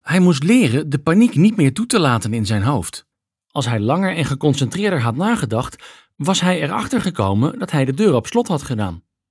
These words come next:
Hij keek op zijn wekker en besloot na het ontbijt weer te kijken of de badkamer vrij was.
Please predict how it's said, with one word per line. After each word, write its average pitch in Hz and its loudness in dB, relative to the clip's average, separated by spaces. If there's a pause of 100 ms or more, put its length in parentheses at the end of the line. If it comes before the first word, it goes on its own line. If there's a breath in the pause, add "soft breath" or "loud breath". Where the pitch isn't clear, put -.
(360)
Hij - -8
keek 147 -2
op 147 -8
zijn 92 -4
wekker 135 -2 (300 loud breath)
en 226 0
besloot 143 2
na 170 4
het 139 2
ontbijt 123 0
weer 151 2
te 131 -4
kijken 110 -2
of - -10
de 117 -4
badkamer 101 -4
vrij 95 -6
was. - -10